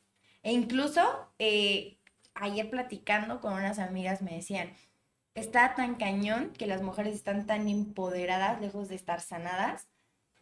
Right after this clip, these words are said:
que ahorita dicen, 'Yo no necesito ni requiero de un hombre'".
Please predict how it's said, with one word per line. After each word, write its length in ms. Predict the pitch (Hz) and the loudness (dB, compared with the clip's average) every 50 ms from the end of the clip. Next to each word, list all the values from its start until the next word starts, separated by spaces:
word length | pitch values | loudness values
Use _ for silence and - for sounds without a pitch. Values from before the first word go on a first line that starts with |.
| _ _ | _ _
que 80 | - 190 | -4 -2
ahorita 320 | 180 175 180 180 175 - 170 | -2 -2 -2 -4 -4 -4 -2
dicen, 420 | 165 170 - 185 170 196 202 190 | -2 -2 -4 -6 -4 -4 -4 -2
'Yo 180 | 190 233 226 233 | 2 4 4 4
no 160 | 240 240 233 233 | 4 2 0 0
necesito 600 | 226 202 190 185 - 180 185 - 214 208 220 226 220 | 0 -2 -2 -4 -6 -8 -10 -10 -10 -8 -6 -6 -4
ni 140 | 214 190 175 | -4 -6 -6
requiero 500 | 180 180 165 165 - - 220 220 233 233 | -6 -8 -10 -10 -10 -10 -10 -10 -8 -8
de 80 | 208 175 | -10 -10
un 100 | 170 165 | -10 -12
hombre'". 240 | 160 165 - - | -14 -16 -18 -20